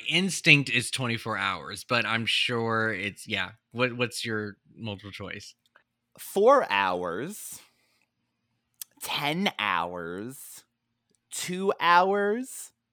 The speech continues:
Speaker 2: or three hours?
Speaker 1: Mm. Okay, for some reason, two hours is speaking to me, so I will say two hours.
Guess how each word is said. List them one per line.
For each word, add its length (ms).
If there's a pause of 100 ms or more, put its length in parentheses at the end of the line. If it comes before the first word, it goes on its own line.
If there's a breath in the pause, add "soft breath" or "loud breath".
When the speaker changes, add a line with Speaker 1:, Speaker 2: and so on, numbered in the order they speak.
(640)
Speaker 2:
or 140
three 520
hours? 720
Speaker 1:
Mm. 1400 (580 loud breath)
Okay, 540 (180)
for 100
some 480
reason, 320
two 300
hours 580
is 220
speaking 640
to 180
me, 320
so 240
I 240
will 160
say 260
two 380
hours. 680